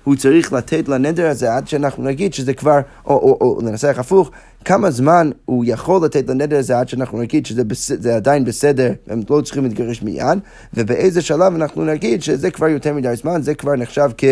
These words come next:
כלנצח, ולכן במקרה כזה הם צריכים להתגרש. אז בזה באנו למחלוקת בין האמוראים. אז כמו אומרת, אמר רב, אמר רב יהודה, אמר שמואל, שנים עשר חודש, כל עוד הנדר הוא, הוא, הוא עד שנים עשר חודש, אז בסדר גמור, יותר משנים עשר חודש, זה כבר נחשב כלנצח,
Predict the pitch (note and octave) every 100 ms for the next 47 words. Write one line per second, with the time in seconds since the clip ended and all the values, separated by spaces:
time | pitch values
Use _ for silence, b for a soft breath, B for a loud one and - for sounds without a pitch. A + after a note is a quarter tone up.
0 | A#2 B - A#2+ G#2+ A2 - D#3+ C#3+ C#3
1 | F3+ D#3 C#3 C#3 C#3+ E3 D#3+ A#2+ D3 C3
2 | A#2+ G2 - - - A#2 C3 F3 F#3+ F3
3 | E3 D3 D#3 C#3+ C#3 C3 B2+ A2+ G2 G2
4 | C#3 D3+ D3+ D3 D3 C3 A#2 B B B
5 | F3 E3+ C#3 A2+ B2 D#3+ C#3 A2+ G#2+ E3+
6 | F#3 C#3+ b b - F#3+ F#3+ D#3+ D#3+ B2+
7 | A#2+ A2+ F3+ E3+ C3+ A2 D3 C#3 A#2+ A2+
8 | D#2+ G#2+ D2 G#2+ F#2 - - C#3+ B2 G#2
9 | - G#3 F#3+ - F3+ C#3+ F#3 C3 B2 F2+
10 | E2+ C3+ D3 D#3 D#3 D#3 F#3+ G#3 D#3+ C#3
11 | C#3+ C3+ - A#2 - - C3 - b b
12 | b D3+ B2+ A#2 _ - D3 A2+ F#2 -
13 | C3